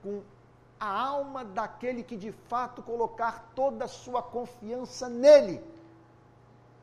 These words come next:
Essa experiência poderá ser comparada justamente a isso. Do seu interior fluirão rios de água viva. É,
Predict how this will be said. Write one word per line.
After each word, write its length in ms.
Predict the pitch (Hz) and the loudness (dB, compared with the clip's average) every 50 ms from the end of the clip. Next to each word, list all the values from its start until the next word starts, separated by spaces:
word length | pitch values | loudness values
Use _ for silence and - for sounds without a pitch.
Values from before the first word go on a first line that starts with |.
| - - - - - - - | -20 -20 -20 -20 -12 -2 0
Essa 280 | 220 277 262 - 277 | 2 2 2 0 -4
experiência 680 | 254 - - - 262 240 233 240 269 294 277 277 - 262 | -6 -6 -2 -2 0 0 0 0 0 0 -2 -2 -4 -4
poderá 480 | - - 247 247 202 220 220 247 269 254 | 0 2 0 2 2 2 2 2 2 0
ser 220 | - - 254 247 | 0 0 -2 -2
comparada 580 | - - 254 247 254 233 202 214 254 262 233 226 | 0 -2 -4 -2 0 0 2 2 2 2 0 0
justamente 540 | 214 302 226 - 262 254 277 277 - 277 254 | -2 -4 -4 -2 -2 -2 -2 -2 -2 0 0
a 40 | |
isso. 320 | 254 254 220 - - - - - - - - - - - - - - - - | 0 0 -2 -4 -6 -12 -16 -20 -20 -20 -20 -20 -20 -20 -20 -20 -18 -12 -8
Do 120 | 175 240 | -6 -6
seu 300 | 202 - - 294 320 311 | -6 -2 2 4 4 4
interior 720 | 302 254 - 277 262 247 220 208 214 254 285 294 294 - - | 2 0 -4 -4 -4 -2 -2 0 4 6 6 6 6 2 -6
fluirão 540 | - 214 247 262 254 240 254 277 294 262 - - - - - | -10 -8 -6 -6 0 2 2 2 2 0 -6 -10 -16 -18 -16
rios 720 | 147 151 151 170 233 330 359 392 370 339 349 349 330 320 330 - - - 165 | -14 -12 -8 -2 2 4 4 4 4 2 0 -2 -4 -4 -6 -8 -12 -12 -12
de 200 | 143 208 233 226 | -10 -4 -2 0
água 460 | 254 285 302 294 226 208 277 285 262 | 2 2 0 -2 -2 0 0 0 0
viva. 500 | 185 208 294 311 254 165 151 - - - - - - - - - - - - - - - - - - - - - - - - - - - - - - - - - - - - - - - - - - - - - - - - - - - - - | 0 0 0 0 0 -2 -4 -8 -10 -12 -16 -20 -20 -20 -20 -20 -20 -20 -20 -20 -20 -20 -20 -20 -20 -20 -20 -20 -20 -20 -20 -20 -20 -20 -20 -20 -20 -20 -20 -20 -20 -20 -20 -20 -20 -20 -20 -20 -20 -20 -20 -20 -20 -20 -20 -20 -20 -18 -4 0
É, 220 | 247 269 277 - | 2 2 2 0